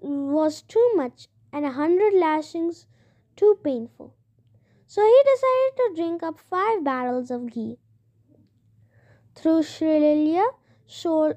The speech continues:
sold adulterated stuff in his shop, he had always made sure his own food was of the best quality. So after drinking one barrel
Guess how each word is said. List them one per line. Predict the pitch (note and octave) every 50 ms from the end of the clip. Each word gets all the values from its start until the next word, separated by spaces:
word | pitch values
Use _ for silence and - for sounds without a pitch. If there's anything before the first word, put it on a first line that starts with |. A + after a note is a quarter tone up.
| - _ -
sold | - - - D#4 D4+ D#4 E4+ F4+ - -
adulterated | C#4 C#4+ C4 C#4 C#4 C#4+ C#4 C#4 - E4+ E4+ E4 E4 E4 - F#4 F#4+ -
stuff | - - - - - D4 D4 D4+ - -
in | D4+ C#4
his | C4+ C4+ C#4 C#4 C4 B3+ B3+ - -
shop, | - - - F#4 F4 C4+ A#3+ B3 - - - _ _ _ _ _ _ _ _ _ _ _ _ _ _
he | - D#4+ F4+ G4+ F#4+
had | - - - D#4+ C#4+ C#4 C4+ C4 D4+ - _ _ -
always | - F#4+ G4 G4 G4+ G#4 A4+ A4+ G#4+ F#4+
made | D#4+ D#4 D#4 D#4 D#4 D#4 - _ - - D4
sure | D4+ - - - D#4+ C#4 B3 A3+ A#3 C4 D4 - _ _ _ _ _
his | D#4 E4 D#4+ E4
own | E4+ E4+ F#4 G4 G4
food | - - C#4 C4+ C#4 D4 D4+
was | D4 C#4 C#4+ C#4 C#4+ C#4+
of | D4+ D4+ D4 C#4
the | E4 F4
best | C#4+ B3+ A#3 A#3 A#3+ - - - _
quality. | - F#4 F4+ F4 C#4+ A#3 - - B3 - - _ _ _ _ _ _ _ _ _ _ _ _ _ _ _ _ _ _ _ _ _ _ _ _ _ _ _ _ _
So | - - - - G4+ G#4+ -
after | - F#4+ G4 F#4+ G4 A#4+ A#4+ A4+
drinking | G#4 G4+ G4 G4 G4 G#4 G4+ F#4 E4
one | D#4 E4+ F#4 F#4 E4+ D4+ C#4+
barrel | C#4 C4+ C4 B3+ B3 B3 B3+ - - _ - - - B3+ B3+ B3+ B3+ -